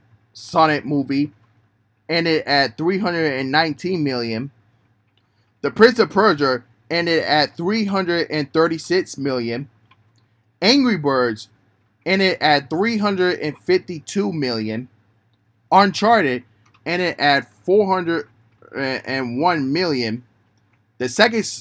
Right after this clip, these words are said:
uh, Sonic, Sonic the Hedgehog movie ended at four hundred and five million. Rampage ended at four hundred and twenty-eight million. Warcraft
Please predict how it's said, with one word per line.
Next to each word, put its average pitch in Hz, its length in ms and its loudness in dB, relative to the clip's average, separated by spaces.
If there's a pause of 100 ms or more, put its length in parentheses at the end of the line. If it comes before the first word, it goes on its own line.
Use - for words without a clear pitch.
uh, 147 240 0
Sonic, 156 400 0
Sonic 160 460 0
the 143 100 -2
Hedgehog 143 460 -2
movie 139 360 -2
ended 139 320 -2
at 123 240 -2
four 175 380 -4
hundred 151 300 0
and 117 180 -6
five 180 320 2
million. 110 480 -6 (1200)
Rampage 147 840 0 (420)
ended 160 280 -2
at 175 300 -2
four 175 180 0
hundred 160 400 0
and 135 160 -6
twenty-eight 170 600 -4
million. 113 500 -6 (560)
Warcraft 160 840 4